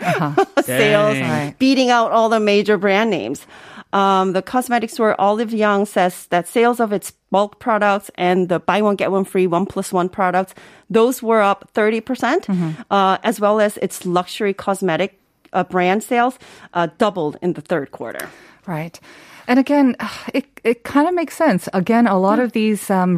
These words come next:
Speaker 1: retail stores are offering big discounts
Speaker 2: Mm-hmm.
Speaker 1: on a lot of items.
Speaker 2: It
Speaker 1: Um,
Speaker 2: does.
Speaker 1: s-, I think more for the lower end stuff, though,
Speaker 2: Mm.
Speaker 1: than actually the luxury brands. 'Cause the luxury brands, the big brands, they don't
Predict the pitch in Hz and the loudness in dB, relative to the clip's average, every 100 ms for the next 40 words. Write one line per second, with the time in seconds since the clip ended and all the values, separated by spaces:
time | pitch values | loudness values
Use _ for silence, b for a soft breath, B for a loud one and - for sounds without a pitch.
0 | 175 196 - 208 196 190 190 - - 214 | 0 -4 -2 0 2 2 -2 -4 -2 0
1 | 196 190 - 190 220 - 190 190 - 180 | 2 -2 0 0 0 2 0 0 -4 -2
2 | 170 131 180 - - 165 - - 131 127 | -2 0 -2 -2 -4 -4 -4 -4 -4 -2
3 | 180 175 165 B B - 180 180 175 175 | 0 0 -2 B B -2 0 2 2 0
4 | 185 180 196 180 143 131 139 143 202 185 | 0 0 0 0 -2 0 -2 0 0 2
5 | 165 - - B B - - - - - | 0 -4 -18 B B -20 -20 -16 -12 -12
6 | - _ - 196 - 349 359 - 175 185 | -16 _ -4 -4 -2 -4 -4 0 4 6
7 | 214 233 226 - 202 190 170 156 165 175 | 4 2 0 0 0 2 0 2 4 4
8 | 170 139 135 - 127 120 - - 180 175 | 2 2 0 -2 -4 -4 -2 0 2 2
9 | 160 160 156 156 151 - 143 143 139 135 | 2 0 0 -4 -4 -2 0 0 0 -2
10 | 135 147 143 151 139 143 139 208 208 202 | -2 -4 -2 -2 0 0 -2 -2 0 0
11 | 233 269 202 170 160 - 139 190 170 180 | 0 0 0 0 0 -2 -2 -2 0 -2
12 | 170 - 185 196 311 | -2 -2 -2 0 -2